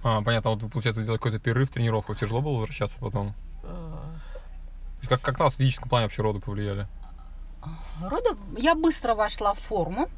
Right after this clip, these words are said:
Speaker 2: Через месяца два я уже, э, показывается, показывала лучшие результаты,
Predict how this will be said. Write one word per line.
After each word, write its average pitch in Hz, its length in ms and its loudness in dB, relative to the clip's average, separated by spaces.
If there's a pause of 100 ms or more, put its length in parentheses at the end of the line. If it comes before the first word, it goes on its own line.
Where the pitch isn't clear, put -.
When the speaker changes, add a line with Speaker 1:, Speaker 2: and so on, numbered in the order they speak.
(180)
Speaker 2:
Через 220 300 -2
месяца 214 540 -4
два 262 220 0
я 233 200 6
уже, 208 340 0
э, 196 920 -2
показывается, 196 680 -2 (240)
показывала 214 680 0 (220)
лучшие 214 320 -4
результаты, 214 560 0